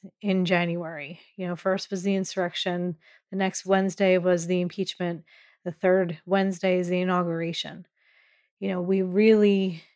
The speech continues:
saw what, if we ignore what's going on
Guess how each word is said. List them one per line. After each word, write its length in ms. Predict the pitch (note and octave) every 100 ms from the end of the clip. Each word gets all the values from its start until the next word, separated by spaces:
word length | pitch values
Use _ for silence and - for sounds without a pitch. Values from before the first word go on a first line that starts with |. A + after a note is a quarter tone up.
| _ _ _ _ _ _ -
saw 840 | - - F#3+ F#3+ F#3 F3+ F3 D#3+ - _ _ F#3+
what, 500 | F3+ F3 F#3+ F3 - -
if 240 | G3 -
we 300 | F#3+ G#3 G#3
ignore 680 | F#3 F#3 F#3 F3 F#3 G#3 A3
what's 240 | G3 F#3+
going 360 | - F3 F3 E3+
on 520 | F3+ F3+ F#3 F#3+